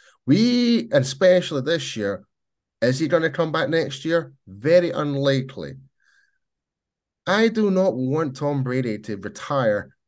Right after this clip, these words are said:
knowing that he's played the Cowboys and become undefeated. I hate that idea. I want him rub that salt in that wound, knowing that he got knocked out against us.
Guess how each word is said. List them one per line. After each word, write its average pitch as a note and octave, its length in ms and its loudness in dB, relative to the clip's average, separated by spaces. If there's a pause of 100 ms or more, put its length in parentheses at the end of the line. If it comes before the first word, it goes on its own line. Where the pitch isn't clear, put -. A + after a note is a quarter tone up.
(520)
knowing B2+ 400 0
that A2+ 160 -2
he's A2 160 -10
played A2+ 320 -4
the G#2+ 80 -10
Cowboys G#2 600 -4
and G2+ 200 -10
become G#2+ 320 -8
undefeated. G#2 760 -10 (420)
I D#3+ 440 0 (180)
hate F3+ 360 -4
that C3 320 -2 (440)
idea. B2 640 -2 (920)
I F#3 260 0
want E3 300 -2
him B2 420 -4
rub C3+ 340 -2
that B2+ 200 -2
salt C3+ 480 -6
in G#2+ 160 -8
that A2+ 200 -6
wound, A#2+ 480 -2 (280)
knowing A#2 360 -2
that A2 300 -2 (180)
he C3 140 -2
got B2+ 180 0
knocked A#2 340 -4
out A2 220 -2 (640)
against G#2 380 -6
us. F2+ 420 -8